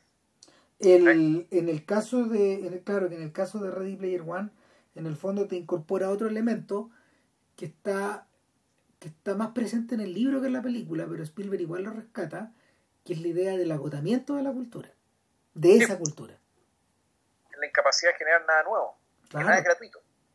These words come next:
Speaker 2: Todo está ahí porque alguien lo hizo antes, no solo antes, mucho antes.
Speaker 1: O sea, de hecho, en el,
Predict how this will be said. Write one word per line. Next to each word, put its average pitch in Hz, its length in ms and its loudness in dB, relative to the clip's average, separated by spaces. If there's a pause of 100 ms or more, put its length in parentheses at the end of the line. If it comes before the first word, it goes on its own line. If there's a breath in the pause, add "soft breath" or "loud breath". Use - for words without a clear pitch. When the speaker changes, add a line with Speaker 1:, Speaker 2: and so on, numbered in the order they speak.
(120)
Speaker 2:
Todo 175 140 2
está 170 180 -2
ahí 165 100 2
porque 185 220 -4
alguien 180 220 -2
lo 185 60 -20
hizo 180 180 -4
antes, - 440 -6 (320)
no 135 60 -8
solo 175 180 0
antes, - 160 0 (120)
mucho 180 260 -4
antes. - 160 -8 (1120)
Speaker 1:
O - 40 -20
sea, 175 180 8
de 165 100 4
hecho, 190 360 2
en 156 160 -2
el, 147 340 -2